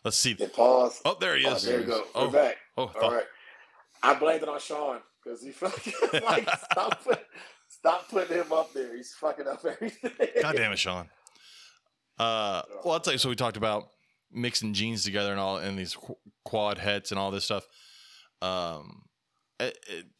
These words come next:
Speaker 1: it also depends on which jeans. Like, there, there are certain things, like, you can't just put, like, four jeans together and go, "Man, I got a, a four jean animal." Some of those jeans together just look like shit. So, like,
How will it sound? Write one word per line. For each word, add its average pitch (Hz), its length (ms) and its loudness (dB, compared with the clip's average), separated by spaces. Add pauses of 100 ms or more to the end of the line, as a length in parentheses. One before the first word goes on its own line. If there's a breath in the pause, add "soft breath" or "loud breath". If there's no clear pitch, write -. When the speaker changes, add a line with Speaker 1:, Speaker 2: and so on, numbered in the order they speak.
(120)
Speaker 1:
it 110 60 -2
also 127 240 0
depends 98 240 -4
on 95 100 -2
which 98 240 -6
jeans. 92 380 -6
Like, 78 340 -6
there, 156 100 -4
there 175 240 -2
are 143 40 -2
certain 143 300 -2
things, 123 200 0
like, 104 160 -4
you 120 120 -6
can't 160 220 -2
just 143 240 -4
put, 143 220 -6
like, 113 140 0
four 120 260 -4
jeans 110 260 -2
together 104 240 -2
and 101 80 -4
go, 98 180 -2 (120)
"Man, 113 160 2
I 117 80 2
got 95 380 0
a, - 20 -12
a 92 40 -12
four 113 260 -4
jean 104 180 -2
animal." 104 360 -4 (420 loud breath)
Some 196 200 -2
of 233 60 -4
those 117 160 -2
jeans 156 260 -2
together 101 240 2
just 104 200 -6
look 117 140 -8
like 95 140 -4
shit. - 300 0 (880 soft breath)
So, - 160 -6
like, 107 120 -4